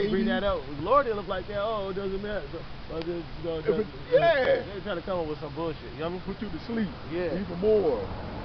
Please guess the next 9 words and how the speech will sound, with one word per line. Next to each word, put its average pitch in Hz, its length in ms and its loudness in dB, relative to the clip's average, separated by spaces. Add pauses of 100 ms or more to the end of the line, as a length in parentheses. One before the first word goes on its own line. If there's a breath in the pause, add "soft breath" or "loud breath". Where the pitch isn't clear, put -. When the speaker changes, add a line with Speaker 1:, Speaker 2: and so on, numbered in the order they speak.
(220)
Speaker 1:
Acts 220 300 4
seventeen 233 440 0
and 208 100 2
twenty-five. 214 600 4 (380)
Then 247 160 2
does 196 80 -2
he 214 60 -2
worship 208 380 2
with 180 200 0